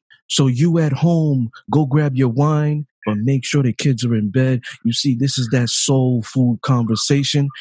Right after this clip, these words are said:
Prepare your mind to be fed. Light one up, inhale life, and exhale strife. Ladies and gentlemen, once again, you are tuned in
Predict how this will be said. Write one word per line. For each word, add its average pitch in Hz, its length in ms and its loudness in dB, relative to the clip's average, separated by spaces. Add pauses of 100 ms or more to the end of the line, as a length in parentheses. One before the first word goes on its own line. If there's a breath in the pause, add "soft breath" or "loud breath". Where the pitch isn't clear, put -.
(120)
Prepare 127 300 0
your 117 180 0
mind 120 360 0
to 117 80 -4
be 110 140 0
fed. 110 360 -2 (320 loud breath)
Light 151 200 0
one 151 220 2
up, 147 180 0
inhale 139 420 2
life, 135 240 0
and 123 120 -2
exhale 120 340 0
strife. 151 360 -2 (580 loud breath)
Ladies 170 260 0
and 135 120 2
gentlemen, 143 360 0
once 139 280 0
again, 135 500 -2
you 110 240 0
are 107 80 0
tuned 151 400 0
in 135 240 0